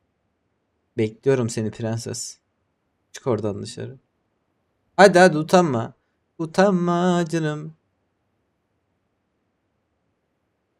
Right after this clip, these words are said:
Ama bak dürbün bende basılı tut da ya parmağım ağrıdı artık çık. Ha çıksana. Bir arabayla geziyor.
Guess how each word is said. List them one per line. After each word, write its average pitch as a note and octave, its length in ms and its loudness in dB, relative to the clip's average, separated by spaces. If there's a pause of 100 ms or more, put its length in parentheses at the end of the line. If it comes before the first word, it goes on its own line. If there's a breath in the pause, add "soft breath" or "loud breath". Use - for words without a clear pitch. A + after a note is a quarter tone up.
(240)
Ama D3 140 0
bak - 240 2
dürbün C3+ 380 0
bende D3 320 4
basılı C#3 340 4
tut D#3+ 240 -4
da G3+ 60 8
ya E3+ 160 10
parmağım C#3+ 500 10
ağrıdı B2+ 320 10
artık A2+ 320 4
çık. - 340 4 (2500)
Ha E3+ 100 2
çıksana. A3 680 6 (4000)
Bir - 60 -12
arabayla F2 480 -6
geziyor. - 520 -18